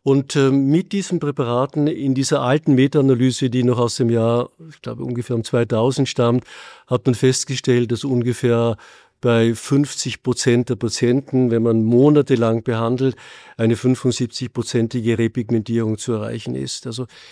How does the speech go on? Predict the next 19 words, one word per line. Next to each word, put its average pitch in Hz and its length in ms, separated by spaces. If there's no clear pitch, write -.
in 147 180
etwa 135 460
je 123 240
nach 127 180
Dauer 131 400
der 143 140
Therapie, 135 640
und - 160
hier 139 100
ist 131 120
ein 113 120
ganz, 120 340
ganz 127 280
wesentlicher 117 560
Punkt, 127 420
man 123 140
muss 123 280
sehr, 123 600
sehr 113 400